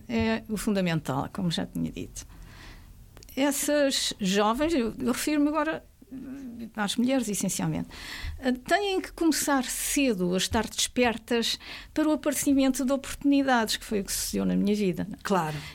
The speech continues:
Speaker 1: E apanhá-las, assim que podem.
Speaker 2: E procurá-las também.
Speaker 1: E,
Speaker 2: É procurá-las
Speaker 1: claro,
Speaker 2: também.
Speaker 1: estar,
Speaker 2: Exato.
Speaker 1: estar alerta
Speaker 2: Estar alerta e,
Speaker 1: e,
Speaker 2: exato.
Speaker 1: e, e apanhá-las. Ah, não podem também, ah, exagerar no sentido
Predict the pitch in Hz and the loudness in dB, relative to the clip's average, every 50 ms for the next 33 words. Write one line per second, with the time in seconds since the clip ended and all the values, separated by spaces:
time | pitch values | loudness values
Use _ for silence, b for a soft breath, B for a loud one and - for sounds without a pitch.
0 | B - 269 285 311 285 - 285 269 233 196 185 180 165 - - 147 - - - | B -2 0 0 0 2 4 4 4 4 4 2 2 0 -2 -2 -4 -4 -4 -6
1 | - - - - - - - B B B B B B B B - - - - 202 | -8 -14 -20 -20 -20 -20 -20 B B B B B B B B -20 -16 -8 -6 -6
2 | - - 220 208 - - - 214 196 180 165 165 254 262 269 269 294 285 269 233 | -2 0 0 0 -2 -2 0 2 2 4 4 4 6 6 6 6 6 6 6 6
3 | 196 180 175 - - 208 175 151 135 139 135 - 208 202 214 208 - 247 254 254 | 6 4 2 2 2 2 2 2 0 -2 -2 -4 0 0 0 2 4 4 4 4
4 | 254 - 262 269 277 302 - - 453 359 277 269 254 262 302 339 247 247 254 247 | 6 6 6 6 8 8 6 4 4 4 6 6 8 8 8 6 6 4 4 2
5 | 254 226 262 247 233 208 233 226 226 247 269 285 349 440 480 494 - 220 220 226 | 2 4 6 6 6 8 6 6 6 6 6 4 4 4 4 6 6 6 8 8
6 | 233 233 233 254 269 302 302 - - 320 320 285 277 254 240 233 226 254 277 226 | 8 8 8 8 8 6 4 4 2 2 2 4 4 4 4 4 4 4 4 4
7 | 262 262 247 247 247 247 233 226 240 233 214 196 196 - - - - - 190 190 | 4 4 4 2 2 0 0 2 2 2 0 -2 -4 -12 -18 -20 -18 -14 -12 -8
8 | 208 220 233 220 - 214 175 143 120 - - - - - B B B B B B | -2 -2 -2 0 0 0 0 0 -2 -4 -8 -12 -16 -16 B B B B B B
9 | B B B B B B B B - - 262 254 254 262 269 - - - - - | B B B B B B B B -4 0 0 2 2 0 -2 -6 -14 -20 -20 -20
10 | - - - - - - - - - - - - - 285 294 339 392 403 370 381 | -20 -20 -20 -20 -20 -20 -20 -20 -20 -20 -20 -6 0 2 4 4 4 2 -2 2
11 | - 311 269 240 240 226 247 262 277 285 285 - - - - - - - - - | 4 6 6 6 6 4 4 4 4 2 2 -2 -12 -20 -20 -20 -20 -20 -20 -20
12 | - - - _ - - - 285 285 269 233 233 208 196 190 202 214 247 247 - | -20 -20 -20 _ -20 -6 -2 2 2 2 4 4 2 4 4 2 2 0 -2 -4
13 | - - - 254 240 247 226 226 226 - 262 277 330 240 254 277 269 226 233 247 | -12 -6 0 2 4 4 4 4 2 4 4 4 6 6 4 4 4 4 2 2
14 | 220 220 202 190 190 208 240 254 247 - 277 269 269 262 262 - 240 233 214 208 | 4 4 4 4 4 4 2 2 4 4 4 4 4 4 4 2 2 2 2 2
15 | 202 214 214 220 240 247 | 2 4 4 4 4 0